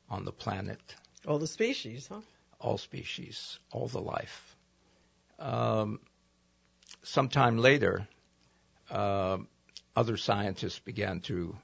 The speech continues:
Speaker 1: recognize that there were, uh, possibilities of great floods and increasing storms and other climate change, uh,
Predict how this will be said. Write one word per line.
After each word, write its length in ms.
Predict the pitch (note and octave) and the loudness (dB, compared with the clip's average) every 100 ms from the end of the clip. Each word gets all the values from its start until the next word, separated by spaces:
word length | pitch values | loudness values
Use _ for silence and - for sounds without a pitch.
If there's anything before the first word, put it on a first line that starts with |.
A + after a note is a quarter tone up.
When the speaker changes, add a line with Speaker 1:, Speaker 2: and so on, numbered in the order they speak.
| _ _ - _ | _ _ -20 _
Speaker 1:
recognize 880 | - A#2 - - F#2+ F2+ F2+ E2+ - | -2 0 -2 -4 -2 -2 -2 -4 -4
that 200 | F2+ E2 - - _ _ - _ _ _ - | -4 -4 -10 -20 _ _ -20 _ _ _ -12
there 260 | - G2 F#2 | -2 0 2
were, 460 | G2 F#2+ F2+ F2 - - _ _ _ _ _ _ _ - | 4 4 2 -2 -8 -20 _ _ _ _ _ _ _ -6
uh, 500 | F2+ F2 F#2 E2 - _ _ _ _ | -4 -2 -2 -2 -6 _ _ _ _
possibilities 960 | - G2 - C3 A2+ G#2+ G2+ F#2+ D#2+ - | -4 -4 -4 0 2 4 2 0 -4 -4
of 180 | F2 F2 | -6 -2
great 280 | F#2+ G2+ - | -2 -2 -4
floods 680 | - G2 F#2 F2+ - - - - - _ - | 2 4 4 0 -6 -10 -14 -20 -20 _ -10
and 200 | G2+ G2+ | -6 -4
increasing 640 | F#2 - - A2 - G2+ | -4 -4 -2 -2 -2 -4
storms 800 | - - F#2+ G2 F#2+ F2 - - - _ _ _ _ - | -6 -4 -2 0 -2 -4 -6 -12 -18 _ _ _ _ -4
and 480 | G2+ F#2+ G2 F#2 - - | -2 0 -2 -4 -4 0
other 420 | G#2 G2+ F#2+ F2 - _ _ _ _ _ - - | 2 4 2 0 -6 _ _ _ _ _ -18 -2
climate 480 | - A2 G#2 G2+ | 4 4 4 0
change, 800 | - - A2+ G2+ F#2+ F#2 - - - _ _ _ _ _ | -2 0 0 0 -2 -4 -6 -10 -14 _ _ _ _ _
uh, 520 | - C3+ C3+ C#3+ C#3+ | -8 -6 -4 -6 -6